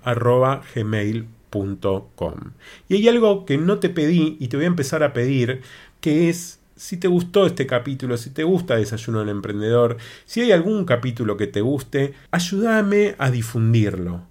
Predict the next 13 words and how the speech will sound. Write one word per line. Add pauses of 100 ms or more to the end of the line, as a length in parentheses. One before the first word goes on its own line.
(160)
compartilo, (360)
compartilo
con
alguien
más. (180)
Todo
eso
suma
un
montón,
poner
un
like,